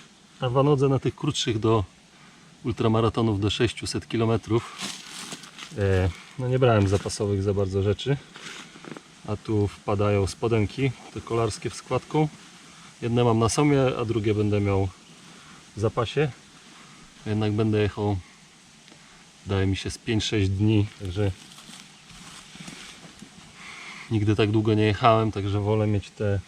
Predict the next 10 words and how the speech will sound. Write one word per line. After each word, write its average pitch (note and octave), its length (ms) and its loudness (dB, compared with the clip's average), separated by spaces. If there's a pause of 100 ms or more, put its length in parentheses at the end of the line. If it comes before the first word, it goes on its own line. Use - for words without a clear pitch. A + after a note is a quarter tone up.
(400)
te G2+ 60 -10
sprawy G#2 380 -2
na, G2+ 300 -2 (2000)
na G#2 120 0
zamianę. G#2+ 500 2 (4000)
Tu D#3 40 2
oczywiście B2 440 -2
też G#2+ 200 -4
koszulka D#3 460 2
taka, C#3 300 0